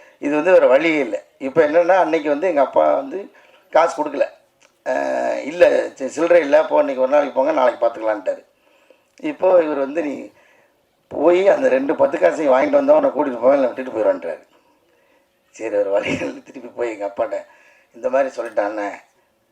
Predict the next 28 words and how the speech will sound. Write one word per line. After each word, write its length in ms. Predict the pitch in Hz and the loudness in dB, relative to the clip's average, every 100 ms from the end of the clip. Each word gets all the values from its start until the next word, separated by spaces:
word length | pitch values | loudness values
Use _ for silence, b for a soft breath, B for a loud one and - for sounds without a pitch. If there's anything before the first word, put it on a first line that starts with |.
| _ | _
நீ 120 | 127 | -2
அந்த 160 | 120 117 | -2 -2
பத்து 220 | 127 147 | -2 0
காசு 240 | 143 151 | 0 0
ரெண்டு 240 | 127 120 131 | -6 -4 -4
பேரும் 260 | 131 123 | -4 -8
கொடுத்தா 180 | - - | 0 2
தான் 80 | 135 | 2
நாங்க 160 | 123 | 0
போவோம்" 400 | 117 110 110 107 | -2 0 0 0
அப்படின்னு. 400 | - - 82 87 - - B B | -4 -12 -12 -12 -12 -20 B B
அவர் 240 | - 156 | 2 2
சொன்ன 180 | 147 156 | 2 -2
மாதிரி 240 | 160 165 151 | 0 2 2
நான் 160 | 139 | 0
சொன்னோன்னே 360 | 131 139 151 151 | 0 2 4 2
அங்கிருந்து 460 | 127 127 139 156 | 0 -4 -4 0
அந்த 140 | 147 127 | 0 -2
துண்டு, 520 | - 180 190 151 - - - | -6 -6 -4 -6 -6 -14 -12
அந்த 540 | 139 135 143 139 131 - b b b | -4 -4 -4 -4 -4 -4 b b b
போட்டிருக்கிற 400 | 180 180 165 147 | 2 2 -2 -4
துண்டு, 240 | 151 156 | -4 2
அவர் 180 | 135 151 | 2 2
எப்பயுமே 360 | 156 180 190 170 | 0 0 0 0
துண்டு 220 | 170 165 | -2 -4
போட்டுப்பாரு 320 | 151 123 110 | -2 -2 0
எங்க 160 | 104 104 | -2 -2
அப்பா. 340 | - 104 - | -4 -6 -6